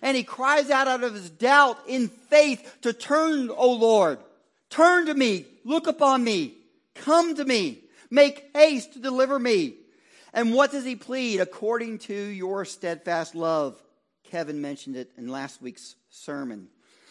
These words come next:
Steadfast love is that covenant love that God has, by which he has made himself obliged to us. He has promised that he will care for us.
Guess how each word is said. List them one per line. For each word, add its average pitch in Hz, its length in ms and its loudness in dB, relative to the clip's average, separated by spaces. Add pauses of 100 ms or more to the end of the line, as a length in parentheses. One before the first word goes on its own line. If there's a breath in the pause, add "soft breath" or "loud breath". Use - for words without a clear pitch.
(160 soft breath)
Steadfast 127 560 -12
love 131 280 -10
is 113 80 -18
that 120 220 -16
covenant 135 520 -16
love 113 280 -16
that 113 120 -20
God 113 260 -12
has, 113 340 -16
by 123 140 -16
which 151 280 -14
he 143 260 -16
has 131 320 -14
made 127 440 -12
himself 131 640 -16
obliged 127 640 -14
to 127 120 -12
us. - 140 -10
He 156 60 -12
has 143 100 -12
promised 165 600 -8
that 160 100 -10
he 160 60 -8
will 165 120 -10
care 226 400 -2
for 175 240 -8
us. 123 280 -14